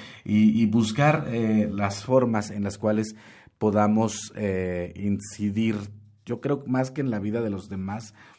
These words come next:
po-, yo creo que primero <laughs> incidir en la propia vida nuestra, ¿no? Cómo, cómo vemos a los demás y cómo nos colocamos frente al otro. En, en ese sentido, Edgar, eh, yo quisiera preguntarte también, eh, co-, co-, cómo en, en los porcentajes,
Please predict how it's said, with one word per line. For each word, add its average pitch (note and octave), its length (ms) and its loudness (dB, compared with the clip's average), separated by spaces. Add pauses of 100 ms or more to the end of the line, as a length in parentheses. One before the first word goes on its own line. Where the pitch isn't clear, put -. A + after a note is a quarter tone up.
(140)
po-, C3+ 140 -4
yo C3+ 120 -6
creo D3 140 -4
que - 80 -10
primero B2+ 520 -4
<laughs> - 40 -20
incidir B2 420 -6
en B2+ 120 -4
la G2 120 -6
propia G#2 340 -4
vida G2+ 280 -2
nuestra, F#2 540 -8
¿no? G2+ 240 -8 (380)
Cómo, A2 280 0
cómo A#2+ 260 0
vemos A2+ 380 -2
a A2 40 -2
los G2 160 -6
demás G#2 320 -4
y G#2+ 60 -8
cómo G#2 200 -2
nos G#2+ 140 -2
colocamos G2+ 520 -4
frente F#2+ 260 -8
al F#2 140 -6
otro. G2 260 -4 (380)
En, B2+ 200 0
en C#3 140 2
ese D#3+ 160 0
sentido, C#3 580 2
Edgar, C3 400 2
eh, A2 200 -2
yo G#2+ 120 -2
quisiera G#2+ 320 -2
preguntarte G2+ 640 -6 (360)
también, G#2 480 0
eh, G2+ 340 -4
co-, G#2+ 220 -10
co-, C#3 320 -2
cómo D#3+ 640 0 (1120)
en, C#3+ 300 0
en C3+ 100 2
los C3 160 2
porcentajes, C#3 1120 -6